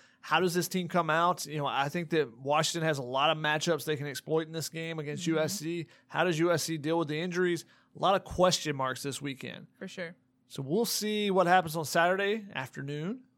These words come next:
Speaker 1: which means Keely gets to go out Saturday night. Hey, look, you get to go explore Seattle.
Speaker 2: Oh, what? I'm excited. It'll be
Speaker 1: Nice.
Speaker 2: fun. Yeah, it's a big game. I'm just curious about the parallels of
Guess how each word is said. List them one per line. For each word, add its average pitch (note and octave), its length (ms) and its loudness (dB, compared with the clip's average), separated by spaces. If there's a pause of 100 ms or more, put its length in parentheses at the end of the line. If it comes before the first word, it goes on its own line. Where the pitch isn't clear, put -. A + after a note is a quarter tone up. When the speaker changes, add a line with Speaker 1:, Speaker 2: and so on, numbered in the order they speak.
Speaker 1:
which D#3 180 -4
means D#3+ 180 -4
Keely D#3+ 240 0
gets D#3 120 -2
to D3 40 -6
go E3 100 6
out E3 160 6
Saturday G3+ 300 2
night. C#4 320 2 (180)
Hey, E4 220 2
look, F4 220 2
you A#3+ 60 -6
get B3+ 100 0
to F#3+ 260 -8
go A3+ 200 6
explore G#3+ 520 4
Seattle. B3+ 580 2
Speaker 2:
Oh, G#4 140 0
what? C#5 380 4
I'm C#4+ 80 -2
excited. C4+ 360 -4 (240)
It'll G#3+ 140 -2
be F#4 40 0
Speaker 1:
Nice. C4 120 2
Speaker 2:
fun. G3+ 120 -10 (320)
Yeah, A3 200 6
it's G#3 480 0
a F3+ 80 -2
big B3+ 240 0
game. B3+ 320 2 (760)
I'm B3+ 200 6
just D4 180 -2
curious A#3+ 320 0
about F3+ 400 4 (300)
the E3+ 100 -2
parallels G3 580 4
of D#3+ 380 0